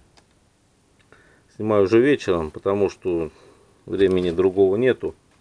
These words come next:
Конечно, кто-то может сейчас сказать, что мож-, достаточно написать адрес на пакете,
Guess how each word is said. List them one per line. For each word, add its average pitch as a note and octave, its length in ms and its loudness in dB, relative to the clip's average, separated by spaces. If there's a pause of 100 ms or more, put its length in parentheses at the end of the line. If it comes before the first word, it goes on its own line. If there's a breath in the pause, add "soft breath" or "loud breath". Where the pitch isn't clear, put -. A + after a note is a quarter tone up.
Конечно, A2 440 -2
кто-то - 260 -4
может G2+ 260 0
сейчас - 140 0
сказать, G2+ 320 0
что - 200 -2
мож-, G2 360 0
достаточно G2 640 0
написать - 420 0
адрес F2+ 340 -2
на G2 60 -10
пакете, C#3 600 -4